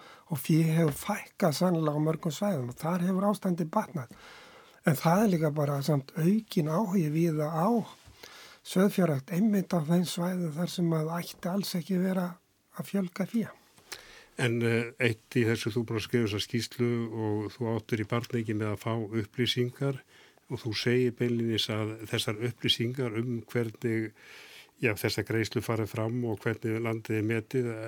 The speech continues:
Speaker 2: að þær eigi að vera aðgengilegar almenningi.
Speaker 1: Já, það var eiginlega hluti af þessu. Það kom mér á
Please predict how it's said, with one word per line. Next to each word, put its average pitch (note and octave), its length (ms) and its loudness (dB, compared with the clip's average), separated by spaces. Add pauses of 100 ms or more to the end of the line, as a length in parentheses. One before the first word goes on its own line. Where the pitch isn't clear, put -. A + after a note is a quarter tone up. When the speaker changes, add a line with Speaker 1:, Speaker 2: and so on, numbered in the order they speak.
(120)
Speaker 2:
að A2+ 140 -8
þær A2+ 260 -2
eigi A#2 160 0
að A2 140 -2
vera A2+ 180 -4
aðgengilegar C3 880 -2 (480)
almenningi. B2+ 640 0 (260)
Speaker 1:
Já, D#3+ 120 0
það D#3+ 320 4
var E3+ 160 6
eiginlega D#3+ 240 0
hluti G3+ 240 4
af F3+ 80 4
þessu. C#3+ 160 0
Það D3 180 0
kom F#3 340 2
mér G3 200 4
á F3 80 2